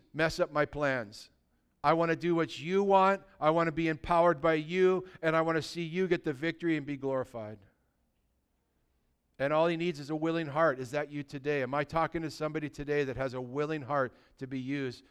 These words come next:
by the King of Kings and the Creator of all things? In these last days, we want to go out swinging.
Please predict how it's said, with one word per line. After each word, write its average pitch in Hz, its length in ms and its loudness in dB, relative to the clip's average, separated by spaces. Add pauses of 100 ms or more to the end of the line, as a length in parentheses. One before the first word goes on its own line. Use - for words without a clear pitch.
(120)
by 135 100 0
the 117 100 -6
King 135 280 -10
of 139 120 -10
Kings 120 360 -10
and 110 80 -14
the 117 60 -14
Creator 127 440 -4
of 104 140 -10
all 113 140 -4
things? 110 580 -16 (1080)
In 160 140 -2
these 165 240 0
last 165 320 4
days, 175 260 2
we 160 80 0
want 165 200 0
to 156 40 -2
go 160 160 2
out 165 180 4
swinging. 151 580 -8